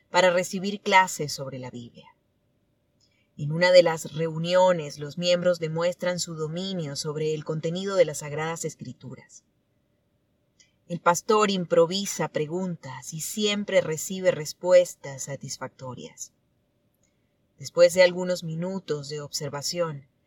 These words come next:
Acudo a una sala en construcción del templo,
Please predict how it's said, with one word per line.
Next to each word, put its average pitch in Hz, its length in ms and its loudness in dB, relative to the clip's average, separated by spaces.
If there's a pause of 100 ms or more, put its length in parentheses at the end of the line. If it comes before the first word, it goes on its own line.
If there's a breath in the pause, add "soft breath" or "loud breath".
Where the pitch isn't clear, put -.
(320 soft breath)
Acudo 220 480 4
a 170 120 8
una 190 300 2
sala 180 540 6
en 147 160 -10
construcción 151 680 -8
del 170 180 2
templo, 165 540 -2